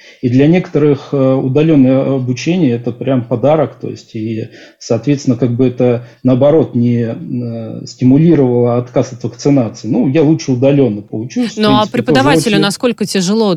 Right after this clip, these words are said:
Speaker 2: совмещать в таких ситуациях, что есть студенты, которые сидят перед тобой, и параллельно есть люди, которые в этот момент удалённо, ну, там, да, по видеосвязи, допустим, а, с тобой находятся. Это же тяжело действительно совместить, и качество образования, мне кажется, падает. Об этом все и в двадцатом году спорили.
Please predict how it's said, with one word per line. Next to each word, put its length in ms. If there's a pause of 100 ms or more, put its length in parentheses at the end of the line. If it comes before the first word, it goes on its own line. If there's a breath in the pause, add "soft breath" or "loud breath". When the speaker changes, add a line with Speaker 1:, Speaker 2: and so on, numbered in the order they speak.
(100)
Speaker 2:
совмещать 540
в 40
таких 320
ситуациях, 560
что 160
есть 220
студенты, 420
которые 300
сидят 260
перед 180
тобой, 340
и 20
параллельно 460
есть 360
люди, 240
которые 380
в 20
этот 220
момент 360
удалённо, 640
ну, 220
там, 240
да, 160
по 320
видеосвязи, 560
допустим, 460 (320 loud breath)
а, 280
с 60
тобой 260
находятся. 680 (100)
Это 340
же 120
тяжело 360
действительно 560
совместить, 680
и 80
качество 400
образования, 500
мне 140
кажется, 280
падает. 400
Об 140
этом 180
все 120
и 120
в 40
двадцатом 440
году 180
спорили. 520